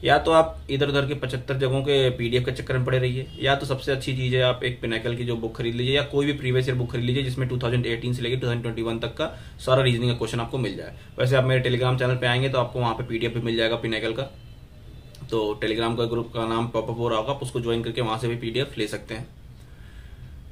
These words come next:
तो ये थी बात reasoning की। Reasoning एकदम crystal clear होना चाहिए कि आपको hundred questions daily करना है।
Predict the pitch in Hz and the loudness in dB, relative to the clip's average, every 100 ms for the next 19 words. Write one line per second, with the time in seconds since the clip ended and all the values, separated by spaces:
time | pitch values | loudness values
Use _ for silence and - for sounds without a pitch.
0 | - - - - - 170 175 185 175 175 | -18 -18 -18 -20 0 6 6 8 6 6
1 | 139 120 101 92 87 - - - - - | 4 -2 -4 -10 -14 -18 -20 -20 -18 -2
2 | 139 151 190 - 165 175 170 143 143 165 | 0 2 -2 -4 -4 -2 0 0 0 0
3 | 156 147 135 135 127 156 156 143 127 131 | 4 4 6 4 2 2 4 2 2 2
4 | 123 135 127 127 143 127 120 123 139 139 | 4 4 2 0 -2 0 2 4 2 2
5 | 143 | 0